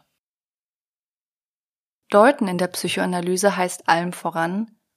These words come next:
Verbindungen herstellen. Innere Bilder, Körperzustände, Gefühle mit Worten, Erinnerungen,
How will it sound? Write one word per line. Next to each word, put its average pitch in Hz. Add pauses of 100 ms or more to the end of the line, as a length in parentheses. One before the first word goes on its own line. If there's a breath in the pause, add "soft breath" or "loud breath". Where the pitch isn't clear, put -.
Verbindungen 208
herstellen. 151 (1700)
Innere 254
Bilder, 208 (140)
Körperzustände, 220 (280)
Gefühle 208
mit 165
Worten, 202 (360)
Erinnerungen, 220